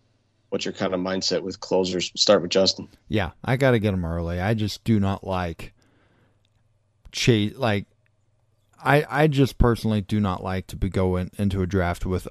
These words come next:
Speaker 2: unknowns on closers. I, or come out of a draft, or especially this time of year personally. I'll go on and bite the bullet and get the two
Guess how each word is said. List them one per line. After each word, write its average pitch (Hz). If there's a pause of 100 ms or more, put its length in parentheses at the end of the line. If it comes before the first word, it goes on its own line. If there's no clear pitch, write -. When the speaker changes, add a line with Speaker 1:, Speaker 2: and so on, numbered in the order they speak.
Speaker 2:
unknowns 92
on 90
closers. 85
I, 95 (100)
or 110
come 98
out 90
of 85
a 90
draft, 87
or 98
especially 101
this 85
time 82
of 82
year 82
personally. 82
I'll 117
go 95
on 92
and 85
bite 85
the -
bullet 85
and 78 (480)
get 110
the 85
two 85